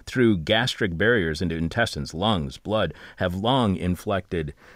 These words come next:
labor relations. This leftist toolkit of strikes, petitions, mass movements, and city politics may tempt us to take the body for granted as the cor-, corporeal is swallowed up by amorphous forces of anti-capitalist resistance, trade unionism, or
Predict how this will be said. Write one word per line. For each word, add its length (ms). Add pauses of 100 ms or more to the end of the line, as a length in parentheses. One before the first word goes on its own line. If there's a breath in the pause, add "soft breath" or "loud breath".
(140 soft breath)
labor 360
relations. 500
This 180
leftist 380
toolkit 420
of 80
strikes, 460
petitions, 680
mass 320
movements, 440
and 100
city 240
politics 500 (220 loud breath)
may 160
tempt 240
us 120
to 100
take 220
the 80
body 260
for 140
granted 380
as 160
the 120
cor-, 260 (140)
corporeal 800
is 100
swallowed 400
up 140
by 180 (220 loud breath)
amorphous 720
forces 480
of 100
anti-capitalist 800
resistance, 600
trade 420
unionism, 640
or 240